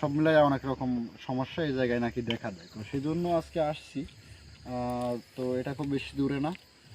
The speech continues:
আর আজকে আছি আমি, আর, আহ, ক্যামেরায় আছে হাসান। তো চেষ্টা করব, শুধু দেখার জন্য আসছি আজকে, ততটা প্রস্তুতি, সবার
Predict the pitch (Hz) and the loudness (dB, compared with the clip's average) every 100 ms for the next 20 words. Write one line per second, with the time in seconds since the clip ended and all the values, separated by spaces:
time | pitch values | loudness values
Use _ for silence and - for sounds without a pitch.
0 | - - - - 107 104 104 123 - 131 | -20 -20 -14 -6 -2 -2 -4 -8 -4 -2
1 | 123 156 147 127 147 170 - 110 101 107 | 0 0 0 0 0 -4 -8 -4 -4 -4
2 | 113 110 110 123 117 120 120 120 - 113 | -4 -4 -4 -4 -2 -2 -2 -2 -6 -6
3 | 107 113 135 - - 127 123 156 - 170 | -8 -6 -8 -10 -10 -8 -6 -6 -6 -4
4 | 165 156 160 - 147 151 143 131 131 170 | -4 -2 -4 -4 -2 -2 0 0 0 0
5 | 151 135 113 110 - 110 - - 135 135 | 2 2 2 -2 -6 -8 -8 -10 -6 -6
6 | 139 135 170 170 - 151 156 131 - - | -4 -4 -4 -4 -4 -4 -2 -4 -10 -20
7 | - - - - 139 | -20 -20 -16 -6 -6